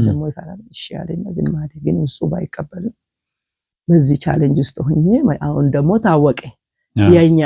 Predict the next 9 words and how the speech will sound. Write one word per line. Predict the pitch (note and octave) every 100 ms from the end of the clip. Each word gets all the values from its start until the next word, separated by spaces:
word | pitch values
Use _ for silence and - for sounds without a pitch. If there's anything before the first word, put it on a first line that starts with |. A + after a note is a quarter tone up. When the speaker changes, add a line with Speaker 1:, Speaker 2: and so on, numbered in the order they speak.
| C#3
Speaker 1:
የአንቺ | D3+ D3+ D#3 D#3
አምላክ | D3+ G3+ C4
አምላክ | - D#3+ C#3+ C3+
ሆነ | - D3+ D3
ተባለ። | D#3 E3 G#3 B3+ D4
ሁላችንም | G3 A3+ A#3+ D3 E2+ - E3
ሰብስቤ | - D3 - D3 D3 D#3+ - _ - D#3+ C#3+ E3+
ችግሩ | E3+ C#3 D3+ D3+
ሳይፈጠር | - D3+ D3 - D#3+ - B3+